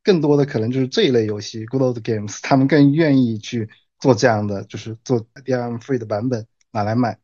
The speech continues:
但是你要说，就说你要用G O G去，就这个平台去吸引那些大厂的话，去发，让他们来自家，就来G O G来发行他们的游戏，几乎是不太可能这件事情。但是呢，他们有这种自身的一个差异化，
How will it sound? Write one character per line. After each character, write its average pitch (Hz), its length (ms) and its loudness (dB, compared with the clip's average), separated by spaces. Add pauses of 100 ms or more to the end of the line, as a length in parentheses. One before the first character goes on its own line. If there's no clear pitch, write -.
但 190 140 0
是 - 120 -4
你 123 180 -2
要 143 200 -2
说， 165 400 -2 (100)
就 175 120 -4
说 160 160 -4
你 139 120 0
要 143 120 0
用 165 140 -2
G 151 140 -6
O 165 460 -2
G 165 300 -8
去， 147 280 -8
就 156 140 -8
这 185 160 -2
个 156 80 0
平 131 160 -2
台 117 220 -4
去 131 320 -6 (220)
吸 - 140 -6
引 127 60 4
那 123 60 0
些 139 60 -2
大 165 160 0
厂 139 140 -8
的 110 100 -10
话， 123 260 -4 (240)
去 - 140 -12
发， 143 220 0
让 147 200 -2
他 143 80 0
们 143 180 -2 (240)
来 127 220 -4 (180)
自 160 140 -6
家， 139 280 0
就 147 120 -6
来 120 180 -2
G 139 80 -4
O 143 60 2
G 135 120 -2
来 127 80 -2
发 143 180 -4
行 127 120 -2
他 127 80 -8
们 135 80 -2
的 117 60 -2
游 113 100 -4
戏， 127 300 -6 (340)
几 143 120 -2
乎 160 120 -2
是 165 100 -4
不 107 100 -8
太 104 120 -4
可 110 160 -6
能 104 180 -2
这 113 60 -2
件 123 80 -2
事 135 180 -6
情。 110 160 -10 (520)
但 190 120 4
是 196 120 2
呢， 175 120 0
他 175 80 -8
们 185 140 -8
有 147 80 0
这 117 140 -2
种 113 200 -2
自 165 120 -8
身 147 140 -4
的 135 60 0
一 127 40 -2
个 131 60 -4
差 139 180 -4
异 139 100 -2
化， 143 260 -4